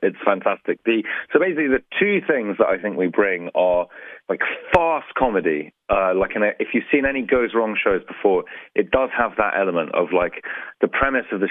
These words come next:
show is that we've got some magicians and they're putting on a show,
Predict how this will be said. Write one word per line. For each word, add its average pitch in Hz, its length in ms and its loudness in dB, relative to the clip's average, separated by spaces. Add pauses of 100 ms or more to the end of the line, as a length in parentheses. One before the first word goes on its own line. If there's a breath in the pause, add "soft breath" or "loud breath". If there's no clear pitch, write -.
show 95 320 4 (100)
is 90 180 0 (100)
that 92 200 2 (960)
we've 95 160 2
got 101 240 2 (100)
some 92 200 0
magicians 107 640 0
and 95 100 2
they're 90 100 4
putting 120 360 0
on 101 120 0
a 87 60 0
show, 82 380 0